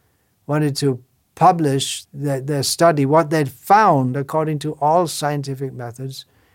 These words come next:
when they wanted to publish it, they, they couldn't do it. She wrote,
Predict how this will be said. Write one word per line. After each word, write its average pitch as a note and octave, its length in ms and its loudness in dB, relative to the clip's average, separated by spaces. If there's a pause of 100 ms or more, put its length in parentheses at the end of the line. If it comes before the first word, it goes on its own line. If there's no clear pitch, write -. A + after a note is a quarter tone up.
(100)
when D#3 140 -2
they E3 60 2
wanted E3 220 2
to D3+ 60 -2
publish F3 480 0
it, C#3+ 220 -4 (520)
they, F#3 380 2
they F#3 220 2
couldn't G#3+ 240 4
do G#3 120 8
it. G#3 180 2 (1700)
She A3 340 4
wrote, E3+ 460 4